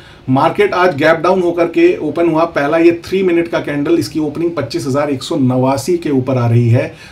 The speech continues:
और यहाँ से जो है हमारे पास दो levels दिखाई दे रहे थे। एक दिखाई दे रहा था आपका पच्चीस हजार एक सौ चौवन और दूसरा level जो दिखाई दे रहा था पच्चीस हजार दो सौ पच्चीस। पच्चीस हजार एक सौ चौवन पे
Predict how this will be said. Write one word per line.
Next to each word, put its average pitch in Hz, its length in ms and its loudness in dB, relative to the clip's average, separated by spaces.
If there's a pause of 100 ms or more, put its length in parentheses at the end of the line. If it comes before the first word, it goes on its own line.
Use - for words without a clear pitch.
(120)
और 147 120 -2
यहाँ 151 320 0
से 196 160 2
जो 170 140 4
है 170 140 2
हमारे 156 280 -2
पास 160 220 2
दो 175 220 6
levels 170 300 2
दिखाई 139 300 -4
दे 139 140 0
रहे 127 120 2
थे। 135 200 -2 (460)
एक 180 120 4
दिखाई 165 260 -2
दे 160 120 -2
रहा 160 180 -2
था 175 280 -4 (280)
आपका 160 460 2 (500)
पच्चीस 165 300 2
हजार 151 240 0
एक 143 120 -2
सौ 147 100 -4
चौवन 185 460 2 (240)
और 139 160 -2
दूसरा 190 360 0
level 160 300 0
जो 156 100 -4
दिखाई 147 280 -4
दे 143 100 -2
रहा 135 160 0
था 143 200 -2 (300)
पच्चीस 139 320 -4
हजार 139 240 0
दो 127 140 2
सौ 123 160 -2
पच्चीस। - 560 -8 (400)
पच्चीस 196 360 -2
हजार 185 260 6
एक 175 180 4
सौ 185 120 2
चौवन 180 400 2
पे 180 220 4